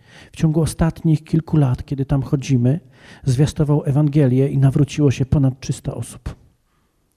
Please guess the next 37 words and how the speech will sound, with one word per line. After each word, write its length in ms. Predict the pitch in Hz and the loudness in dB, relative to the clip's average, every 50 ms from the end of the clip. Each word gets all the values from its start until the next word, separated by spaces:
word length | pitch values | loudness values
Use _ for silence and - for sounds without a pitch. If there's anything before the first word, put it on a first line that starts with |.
| _ _ _ _ _ _ _ _ _ _ _ _ _ _ _ _ _ _ _ _ _ _ _ _ _ _ _ _ _ _ _ _ _ _ | _ _ _ _ _ _ _ _ _ _ _ _ _ _ _ _ _ _ _ _ _ _ _ _ _ _ _ _ _ _ _ _ _ _
Naprawdę. 680 | - - - - 131 131 127 - - - 113 - _ _ _ _ _ _ _ _ _ _ _ _ _ _ | -6 -4 -2 -2 -4 -2 -4 -8 -8 -12 -16 -16 _ _ _ _ _ _ _ _ _ _ _ _ _ _
Więźniowie 360 | - 143 131 - - 139 131 131 | -2 -2 -2 0 0 0 0 0
się 140 | - - | -2 -2
nawracają, 640 | 135 127 131 127 - 123 - - - - 135 123 123 | -2 -2 -2 -2 -2 -4 -6 -8 -8 -6 -4 -4 -4
są 180 | 120 - 143 135 | -4 -4 -6 -4
wywożeni 540 | 127 143 127 - 135 120 131 135 131 131 117 | -2 -4 -2 -2 -2 0 0 2 2 2 0
do 80 | 120 | 0
innych 240 | 120 127 127 127 - | 0 0 0 0 0
zakładów 440 | - 123 - - 120 123 131 117 - | -4 -8 -8 -8 -10 -10 -10 -10 -10
karnych. 480 | - - 120 113 - 117 120 104 - _ _ _ _ _ _ _ _ _ _ _ _ _ _ _ _ _ _ | -10 -10 -10 -10 -10 -12 -16 -18 -18 _ _ _ _ _ _ _ _ _ _ _ _ _ _ _ _ _ _
Któregoś 320 | - 123 147 143 156 143 | -2 -2 2 2 2 2
razu 300 | 147 151 151 151 143 156 | 4 4 4 2 2 2
administracja 600 | 143 135 131 151 147 135 - - 143 131 - 139 | 0 0 2 0 0 0 2 0 0 0 0 0
już 120 | 139 143 131 | 0 0 2
zaniepokoiła 720 | 139 147 139 143 135 - 139 - - 143 143 139 131 123 120 | 2 4 4 4 2 2 -2 2 2 2 4 4 2 0 -2
się 160 | - 135 127 | -4 -6 -8
tym, 180 | - - 139 | -4 -4 -4
co 140 | 127 - - | -4 -4 -8
się 140 | 120 - 143 | -6 -6 -6
dzieje. 340 | 127 123 117 117 120 113 113 - _ _ _ _ _ _ - - - - - - - - - _ _ _ | -4 -2 -2 -2 -4 -6 -8 -12 _ _ _ _ _ _ -20 -20 -20 -20 -20 -20 -20 -20 -20 _ _ _
W 40 | |
związku 300 | 123 131 139 - - 156 | 0 0 0 0 0 -2
z 20 | - | -2
czym, 200 | - - 160 139 | -2 -2 -2 0
bo 80 | 139 | 2
on 100 | 151 147 | 2 2
był 100 | 135 147 | 2 0
fryzjerem, 560 | 139 - - 147 135 - 143 143 127 117 120 120 | 0 0 -2 -2 0 2 4 6 6 6 6 4
wiecie, 220 | 127 135 - 135 | 2 2 2 0
chodził 380 | 127 - - 160 139 143 143 139 | 0 2 2 2 4 4 2 2
po 240 | - - 135 131 | 2 2 0 0
całych, 560 | 127 - - 131 131 131 135 131 123 - - - | 0 -2 -4 -2 0 0 0 0 -2 -6 -10 -10
po 120 | - 131 | -10 -8
całym 280 | - - 143 143 131 123 | -6 -2 -2 0 0 2
więzieniu 500 | 120 131 127 - - 143 147 156 151 160 | 4 2 2 4 2 2 2 2 2 0
i 80 | 151 | -2
strzygł, 500 | - - - - - - - 120 113 - | -6 -8 -14 -14 -4 0 0 0 0 -4